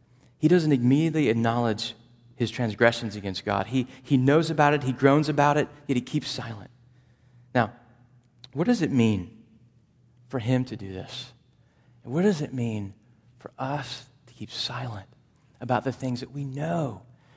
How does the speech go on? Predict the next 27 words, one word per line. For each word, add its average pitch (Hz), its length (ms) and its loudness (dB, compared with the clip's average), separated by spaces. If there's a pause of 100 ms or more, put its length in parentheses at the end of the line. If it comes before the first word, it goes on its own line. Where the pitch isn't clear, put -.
(220)
we 131 80 -10
know 151 320 -2
that 139 140 -4
we 131 140 -2
have 120 180 -10
done 110 320 -4
against 110 360 -12
God's 104 260 -12
goodness, 107 400 -8
glory, 101 360 -10
greatness, 104 540 -12
and 117 100 -18
grace? - 460 -20 (1040)
Why 123 200 -12
do 151 100 -6
we, 135 180 -4
why 127 340 -10
do 175 80 0
we 165 100 0
wait 139 380 -4
so 127 580 -6
long? 107 440 -8 (1600)
The 127 140 -2
admission 151 520 2
of 139 140 -2
our 117 120 -4
sin 104 480 -6